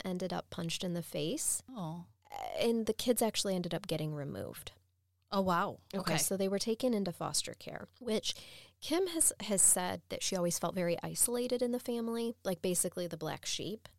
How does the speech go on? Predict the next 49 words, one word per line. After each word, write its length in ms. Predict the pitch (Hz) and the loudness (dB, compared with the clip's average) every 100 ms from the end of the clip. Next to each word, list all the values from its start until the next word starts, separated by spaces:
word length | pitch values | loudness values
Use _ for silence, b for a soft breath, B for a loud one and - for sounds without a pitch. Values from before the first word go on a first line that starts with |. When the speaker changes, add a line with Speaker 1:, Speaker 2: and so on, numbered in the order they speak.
| 208 | -2
Speaker 2:
Mm-hmm. 280 | 185 170 196 b b b - | 0 2 0 b b b -4
Speaker 1:
And 580 | 214 196 185 180 185 - _ _ _ _ 190 | 0 2 2 0 -2 -6 _ _ _ _ -4
then 220 | 196 202 | 0 0
getting 280 | 208 208 202 | 0 -2 -2
removed 720 | 190 180 165 156 180 - - - _ | -2 -2 -2 -2 -4 -6 -12 -12 _
because 360 | 185 - 165 156 | -8 -4 -2 0
she 200 | - 196 | 0 0
got 200 | 170 - | -2 -4
punched 320 | - 151 - | -6 -4 -4
in 120 | 143 | -4
the 60 | 151 | -6
face 520 | - - 202 - - - _ _ | -6 -6 -4 -6 -6 -12 _ _
did 160 | - 175 | -4 -2
not 260 | 165 160 - _ | -2 -4 -6 _
help 300 | - 180 - | -6 -4 -4
the, 160 | - 190 - | -4 -4 -4
the 160 | 190 | -4
f-, 140 | 185 - | -4 -6
situation 640 | - 190 190 185 180 190 | -6 -4 -2 0 0 0
at 100 | 185 | -2
all. 220 | 180 180 180 | 0 0 -2
If 80 | - | -2
anything, 380 | 170 170 170 165 | -2 -2 -2 -2
this 160 | 160 | -2
is 80 | 165 | -4
kinda 220 | - 156 | -4 -4
where 180 | 151 - | -4 -6
it 180 | - - | -8 -8
started. 580 | - - - 156 180 175 b b | -10 -8 -8 -6 -6 -8 b b
Speaker 2:
Yeah. 420 | 220 208 185 165 165 | 0 2 4 2 0
Speaker 1:
And 300 | 240 226 208 | 4 4 4
then 520 | 208 208 202 196 190 196 | 2 2 2 0 -2 -4
when 160 | 208 208 | -4 -2
they 180 | 202 | -2
got 440 | 202 214 226 233 - | -2 -2 -2 -2 0
taken 280 | 262 269 262 | 0 2 2
into 160 | 214 | 2
care, 260 | 196 202 180 | 0 0 2
obviously 440 | 180 180 175 170 170 | 2 0 0 -2 -2
that, 200 | 160 - | -4 -4
as 220 | 175 170 | -4 -2
we 160 | 170 165 | -4 -6
know, 340 | 147 147 170 - | -6 -4 -6 -4
Speaker 2:
It's 80 | |
Speaker 1:
has 220 | 180 175 285 | 2 4 6
a 20 | |
Speaker 2:
damaging. 440 | 285 226 180 165 | 6 6 4 4
Speaker 1:
profound 500 | 202 - - 170 170 | 2 0 0 0 0
effect 480 | 165 - - - - | -2 -6 -8 -10 -12